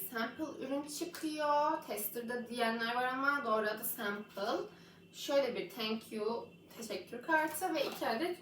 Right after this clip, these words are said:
ürün. Ürünlerden bir tanesi bu E Ç içeren, e, ve B H A içeren kırmızı peeling. Bu iki ürünle alakalı çok fazla bilgi ve çok fazla yorum var. Kullananları çok memnun ama çok fazla bilgi kirliliği var aslında.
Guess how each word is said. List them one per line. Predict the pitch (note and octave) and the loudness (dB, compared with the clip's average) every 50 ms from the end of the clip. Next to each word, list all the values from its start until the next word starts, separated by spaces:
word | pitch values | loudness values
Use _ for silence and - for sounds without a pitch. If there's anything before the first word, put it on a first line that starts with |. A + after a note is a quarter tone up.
| - - - | -8 -2 2
ürün. | G3+ G3+ F#3+ F#3+ F#3 G3 D4+ - - - - - - - - - - - - - | 2 2 2 0 -2 -4 -4 -6 -8 -12 -18 -20 -20 -20 -18 -18 -20 -18 -14 -6
Ürünlerden | - D4 C#4+ D#4 D#4 D#4 D#4+ D#4+ E4+ F4 F#4+ F#4+ F#4+ E4 | -4 0 0 2 6 6 8 8 8 6 4 4 2 2
bir | F4 F4 - | 0 0 2
tanesi | - G4+ F#4 E4+ B3 A3+ G3 F#3 - - - - D4+ C4 B3 B3 | 4 4 4 6 4 2 0 0 0 -2 -2 -4 -6 -8 -4 -2
bu | C#4 C#4+ C4+ - - | 0 2 2 2 2
E | A#3 A#3+ A#3+ B3 | 2 4 4 4
Ç | A#3+ - - C#4 C4+ B3+ C4 - - - | 2 0 -2 0 0 0 0 -4 -6 -8
içeren, | - - A3+ G3 F#3+ F#3 F3+ F3+ F3+ F#3+ A3 A3 - - - - - - | -8 -2 0 0 2 2 0 0 -2 -4 -6 -8 -12 -16 -20 -20 -14 -8
e, | F#3+ F#3+ F#3+ F#3+ F#3 F#3 F#3 | -6 -4 -4 -2 -2 -2 0
ve | G#3+ A3 G#3+ F#3 G3+ | 0 -2 -2 0 0
B | G3 G3 G3 | 0 0 0
H | - A#3+ | 0 -2
A | G3 | -2
içeren | F#3 - - - - - E3+ E3+ F3+ F3+ F#3 F#3 A#3 - - - - - - | -4 -4 -6 -10 -8 -2 0 0 2 2 2 0 -2 -6 -10 -16 -20 -14 -6
kırmızı | - G#3 G3+ G3 F#3+ F#3 F3 - G3 F#3+ G#3+ - - - - - - | -4 -2 -2 -2 -2 -4 -4 -4 -4 -4 -4 -4 -6 -10 -18 -16 -10
peeling. | - F#3+ F3+ E3+ E3+ E3 E3 F#3+ C4 D#4+ - - - - | -6 -6 -2 -2 -2 -2 -2 -4 -6 -8 -10 -12 -14 -8
Bu | C#4+ D4+ F#4+ | -6 -4 -2
iki | G4 F#4 F4+ G4 | -2 -2 0 0
ürünle | G4+ G4+ G4 G4 F#4+ | 2 2 2 2 2
alakalı | F4+ D#4+ D#4 E4 D#4+ - F#4 E4+ G4+ G4 | 4 4 4 4 2 2 0 0 0 2
çok | - F4 E4+ E4+ - | 4 4 4 4 4
fazla | E4 D4+ - - G3 F#3 F3 | 4 4 4 4 2 -2 -2
bilgi | F3+ F3+ F#3 G#3+ | -2 -2 -2 0
ve | A#3+ D#4+ | -2 -2
çok | - - E4 D#4+ - | 2 4 2 2 4
fazla | - D#4 D4+ D4+ D#4+ | 2 2 2 4 2
yorum | D#4 C4+ A#3+ A3 G#3+ G#3 G#3+ G#3+ A3 G3+ | 0 2 2 0 0 0 -2 -2 -4 0
var. | G3 - D4+ F4 F4 - | 2 2 2 2 2 -2
Kullananları | D#4 D4+ D4+ D4+ D4+ D#4 D#4+ F4 F4 F4 | -2 0 2 2 2 2 2 0 0 -2
çok | - D#4+ C#4+ C4+ - | -2 -2 -2 0 0
memnun | C#4 C#4 C4+ C#4 D4+ F4 F4+ | -2 -2 -2 0 0 0 2
ama | - D4+ F#4 F#4 | 2 4 2 2
çok | F#4 F4 - - | 2 0 -2 4
fazla | F4+ D#4+ C#4+ C#4+ D4+ D#4 A#3+ | 6 6 6 6 4 0 -2
bilgi | A#3 A#3+ A#3+ A3+ - - | -4 -4 -6 -6 -8 -10
kirliliği | - - C#4 B3 A3 A3 A3+ A3+ A#3+ A#3 | -6 -4 -4 -2 0 0 0 0 0 0
var | G3+ F#3+ F#3 F3+ | 2 2 4 4
aslında. | F3 F3 F3 - - - - - - C4+ E4+ - | 2 0 0 -4 -8 -8 -10 -8 -2 -2 -2 -2